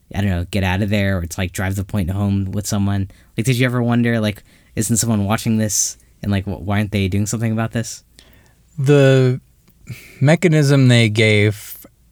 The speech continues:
Speaker 2: was that Dennis really wanted to figure it out for sure before he came to Julie with more info. He had told her a little bit, but he wanted to, like, be able to put the full piece together.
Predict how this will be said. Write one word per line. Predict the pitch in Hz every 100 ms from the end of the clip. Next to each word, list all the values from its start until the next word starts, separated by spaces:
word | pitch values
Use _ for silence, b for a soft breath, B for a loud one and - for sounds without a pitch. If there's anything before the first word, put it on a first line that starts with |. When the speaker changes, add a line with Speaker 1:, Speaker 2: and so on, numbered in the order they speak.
| _ _
Speaker 2:
was | 156 117 101 95
that | 104 107
Dennis | 117 123 123 120 -
really | 113 117 117
wanted | 113 104 104 101 101
to | - 104
figure | - - 123 117 110 104
it | 101 - -
out | 92 92 -
for | - 92
sure | - - 107 95 90
before | 101 95 110 95
he | - 110
came | - 107 95
to | 95
Julie | 101 101 98 92 95
with | 95 98 _ _ b b b b _
more | 143 113 104
info. | 104 98 98 92 82 -
He | 123
had | 123 131 135
told | 151 156
her | 147 135
a |
little | 127 117
bit, | 104 101 95
but | -
he | 104
wanted | 110 110 107
to, | 101
like, | 98 101
be |
able | 104 101
to |
put | 101 110 -
the |
full | 101 104 98
piece | - 101 -
together. | 123 117 117 127